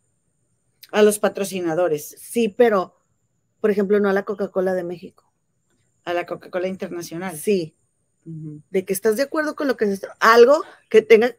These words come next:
Speaker 2: oye, una comunicación ahí, "Oye, ¿tú, tú estás de acuerdo en que tu marca
Speaker 1: Ujú.
Speaker 2: está patrocinando, le está pagando a violadores?".
Speaker 1: Sí, abusadores.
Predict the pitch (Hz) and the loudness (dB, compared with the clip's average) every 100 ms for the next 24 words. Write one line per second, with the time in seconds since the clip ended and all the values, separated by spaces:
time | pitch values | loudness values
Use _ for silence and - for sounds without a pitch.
0 | - 202 190 190 220 - 262 233 196 196 | 0 4 4 2 0 -4 -6 -6 -6 -6
1 | 202 214 - 214 202 202 240 254 _ - | -4 -4 -4 -2 -4 -2 -6 -6 _ -20
2 | _ 254 254 320 392 381 269 247 247 349 | _ -10 -10 -6 -6 -4 -4 -4 -6 -6
3 | 269 202 196 202 196 185 185 269 220 185 | -6 -8 -6 -4 -4 -6 -10 -6 -6 -6
4 | - 190 190 220 247 247 208 180 180 220 | -8 -8 -6 -8 -8 -8 -4 -4 -2 -2
5 | 202 - 170 208 202 185 180 220 277 - | -2 -6 -6 -6 -2 -4 -2 -4 -6 -8
6 | 170 165 160 160 165 359 - _ _ _ | -6 -4 -4 -4 -8 -12 -20 _ _ _
7 | _ _ _ _ _ _ _ - - 202 | _ _ _ _ _ _ _ -20 -6 -6
8 | 220 _ _ _ _ 170 185 185 185 185 | -6 _ _ _ _ -8 -6 -6 -8 -4
9 | 170 190 220 - | -2 -4 -8 -18